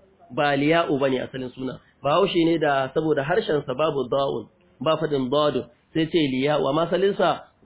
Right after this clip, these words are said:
diya'u ne. Ana ganewa ko? Haske, huwa allazi ja'ala shamsa diya'an.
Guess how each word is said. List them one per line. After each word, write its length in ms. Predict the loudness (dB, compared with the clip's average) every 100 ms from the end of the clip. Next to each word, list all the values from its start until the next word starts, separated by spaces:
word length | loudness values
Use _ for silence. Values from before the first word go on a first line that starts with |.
| -8
diya'u 560 | -4 0 2 2 0 -6
ne. 120 | -10 _ -2
Ana 180 | 0 2
ganewa 300 | 2 2 2
ko? 260 | 0 -2 -6
Haske, 280 | -10 -8 -2
huwa 140 | 0 2
allazi 300 | 2 0 0
ja'ala 300 | 0 0 0
shamsa 480 | -2 0 0 -2 -6 _ -10
diya'an. 720 | -4 0 2 0 0 -4